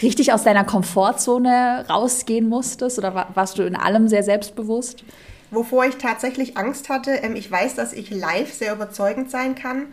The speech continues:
Speaker 2: Ich hatte
Speaker 1: Mhm.
Speaker 2: Angst, dass der Videokurs optisch nicht so ansprechend ist. Also das ist
Speaker 1: Ah,
Speaker 2: einfach,
Speaker 1: okay.
Speaker 2: es ist,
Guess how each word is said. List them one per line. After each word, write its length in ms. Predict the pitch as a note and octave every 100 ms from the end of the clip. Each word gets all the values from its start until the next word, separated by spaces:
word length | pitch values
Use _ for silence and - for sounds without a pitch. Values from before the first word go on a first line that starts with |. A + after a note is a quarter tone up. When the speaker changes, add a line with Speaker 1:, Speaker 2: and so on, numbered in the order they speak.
| - -
Speaker 2:
Ich 160 | G3 G#3
hatte 160 | G3
Speaker 1:
Mhm. 100 | G3+
Speaker 2:
Angst, 380 | A#3 B3+ D4 -
dass 160 | A3 -
der 180 | G3 G3
Videokurs 960 | C4 D4 D#4 D4+ - D#4 E4 E4 - - _ _ _ _ _ _ _ _ _ _ _ -
optisch 380 | A#3+ - A#3+ A#3
nicht 180 | F#3+ -
so 80 |
ansprechend 560 | F#3 F#3+ - - - -
ist. 260 | - - - _ -
Also 200 | A#3+ A#3+
das 200 | A#3+ B3
ist 140 | -
Speaker 1:
Ah, 40 | B3+
Speaker 2:
einfach, 320 | - D#4 -
Speaker 1:
okay. 80 | A#3
Speaker 2:
es 60 |
ist, 160 | C4